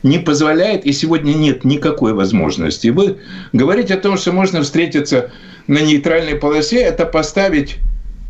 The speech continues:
на одну, как бы, ну, на одну доску или за одну доску посадить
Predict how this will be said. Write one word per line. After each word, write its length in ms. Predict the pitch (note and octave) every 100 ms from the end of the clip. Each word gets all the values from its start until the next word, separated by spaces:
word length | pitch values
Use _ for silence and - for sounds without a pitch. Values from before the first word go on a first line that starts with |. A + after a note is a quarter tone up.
| -
на 280 | C3+ C#3+ C3+
одну, 580 | A#2+ D#3+ - C#3 A#2 - - - -
как 280 | B2+ A#2
бы, 300 | A#2 B2+ G#2 G2 - - - - - - - - -
ну, 180 | E3 E3+
на 160 | B2
одну 280 | A#2 C#3+ F3+
доску 520 | A#2 E3+ A#2+ - G#2+
или 140 | A2 A2+
за 180 | C3
одну 220 | C#3+ D3 E3+
доску 480 | C3 E3+ A#2+ -
посадить 640 | - A#2 C#3+ C#3 D#3 C#3